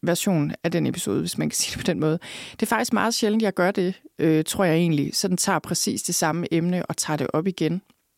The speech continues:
Det er jeg ikke helt sikker på, jeg har gjort før på den her måde, men det gør jeg nu, fordi jeg synes, at det er vigtigt, og jeg synes, jeg har lært meget, og netop min morgenrutine har også ændret sig meget,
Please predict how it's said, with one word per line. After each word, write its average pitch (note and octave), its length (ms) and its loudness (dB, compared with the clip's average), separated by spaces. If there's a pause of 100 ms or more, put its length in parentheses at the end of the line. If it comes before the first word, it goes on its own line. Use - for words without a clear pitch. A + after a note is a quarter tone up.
(120)
Det F#3+ 120 0
er G3 40 8
jeg F3+ 100 6
ikke F3+ 160 2
helt F3+ 140 4
sikker F3+ 180 2
på, F3+ 120 2
jeg E3 100 4
har E3 80 2
gjort E3 280 2
før E3 260 2 (920)
på A3 60 2
den C4 200 4
her A#3+ 100 6
måde, G#3 280 4
men G#3+ 220 4
det A#3 140 0
gør G#3 140 2
jeg A#3+ 160 4
nu, E3+ 240 6 (120)
fordi G3 360 0
jeg F#3+ 120 2
synes, G3+ 640 0
at D#3 160 2 (140)
det D3+ 160 2
er C#3 80 -2
vigtigt, G#3+ 540 0
og E3+ 180 2
jeg E3+ 120 2
synes, F#3 380 0
jeg E3+ 80 0
har E3 120 -4
lært F3 300 0
meget, D#3+ 560 0
og E3 120 4
netop F3 280 4 (480)
min G#3 300 6
morgenrutine E3+ 680 2
har E3 120 0
også - 260 0
ændret E3 240 0
sig D3+ 140 -2
meget, - 280 -2